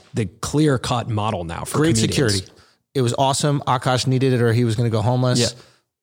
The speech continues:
Speaker 2: We did it. We had this amazing base that really got behind us and fucking blew it up. It was awesome. And it gives great security and allows us to be flagrant and fucked up and crazy and make these jokes without worrying, like, if every advertiser pulls,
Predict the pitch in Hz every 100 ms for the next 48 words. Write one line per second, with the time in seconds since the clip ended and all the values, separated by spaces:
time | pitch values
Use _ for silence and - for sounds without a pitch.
0 | _ _ 117 104 135 135 131 123 110 113
1 | 113 - - 110 113 120 123 123 104 113
2 | 120 - 110 107 113 107 107 107 98 110
3 | 113 110 - 107 117 107 110 104 110 110
4 | 110 123 107 - 120 120 - 127 123 113
5 | - 131 110 - - 127 127 - 104 117
6 | 120 139 151 - - - - 127 120 117
7 | 123 120 - 117 113 - 123 127 131 123
8 | 113 - 117 - 120 113 104 - 113 113
9 | 117 107 107 110 101 104 117 135 - 113
10 | 110 107 110 113 110 107 104 98 - 110
11 | 135 117 117 117 123 123 113 110 131 135
12 | 170 -